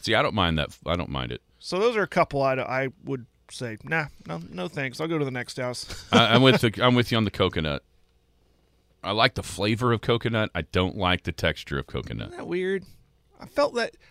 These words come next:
Speaker 2: for the longest time. I, I had the same feeling about onions, right? Until I finally got, I guess I grew up.
Speaker 1: Yeah,
Speaker 2: and,
Speaker 1: maybe you
Speaker 2: and
Speaker 1: roast some coconut. It'd be better.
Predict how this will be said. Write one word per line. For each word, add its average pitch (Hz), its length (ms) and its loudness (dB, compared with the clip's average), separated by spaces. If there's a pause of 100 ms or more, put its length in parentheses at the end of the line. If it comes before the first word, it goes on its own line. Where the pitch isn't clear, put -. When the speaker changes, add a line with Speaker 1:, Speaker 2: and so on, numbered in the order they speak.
(140)
Speaker 2:
for 240 100 0
the 240 60 -4
longest 262 540 -2
time. 208 220 -2
I, 175 260 0
I 160 120 -2
had 165 140 -2
the 139 80 -4
same 151 240 -4
feeling 143 260 -2
about 120 220 -2
onions, 98 580 -12 (720)
right? 123 320 -6 (460)
Until 151 220 -4
I 165 80 4
finally 175 360 -2
got, 143 260 2
I 131 140 -4
guess 147 220 -4
I 123 100 -4
grew 127 360 -4
up. 120 240 -4
Speaker 1:
Yeah, 85 80 -2
Speaker 2:
and, 90 60 -2
Speaker 1:
maybe 110 160 4
you 98 80 2
Speaker 2:
and 85 80 0
Speaker 1:
roast 98 200 4
some 78 120 -2
coconut. 73 420 0
It'd 69 140 -4
be 69 80 -4
better. 67 340 -8